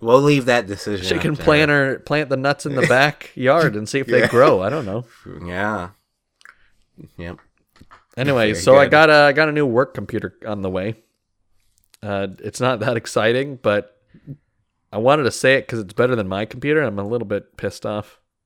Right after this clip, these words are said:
Speaker 2: Has, like
Speaker 1: Why are you so pissed off these days?
Speaker 2: Well, maybe I'm not pissed off, but I'm just like, "Oh, bummer, man." Like, "Oh, I could, I could be, I could have that computer,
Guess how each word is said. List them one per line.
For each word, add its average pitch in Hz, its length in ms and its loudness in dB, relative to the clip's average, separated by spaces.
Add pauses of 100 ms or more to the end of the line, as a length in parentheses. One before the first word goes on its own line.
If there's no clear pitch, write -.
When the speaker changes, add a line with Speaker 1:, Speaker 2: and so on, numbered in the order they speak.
(1400)
Speaker 2:
Has, 113 240 -6
like 107 180 0
Speaker 1:
Why 107 140 0
are - 20 2
you 220 120 0
so 180 200 -2
pissed 170 360 0
off 160 300 -2
these 90 300 -10
days? 80 420 -10
Speaker 2:
Well, 151 100 -8
maybe 139 160 0
I'm 101 120 -2
not 95 220 -6
pissed - 260 -8
off, 98 200 -6
but 107 120 -6
I'm 98 100 -10
just 101 220 -8
like, 98 260 -6 (1300)
"Oh, 92 200 -8
bummer, 127 340 -8
man." 147 380 -14 (1040)
Like, 147 120 -14
"Oh, 165 220 -2
I 104 120 -4
could, 151 220 -6
I 139 120 -4
could 165 260 -6
be, 160 480 -2
I 175 140 -2
could 165 180 -8
have 107 240 -2
that 98 180 -4
computer, 95 600 -8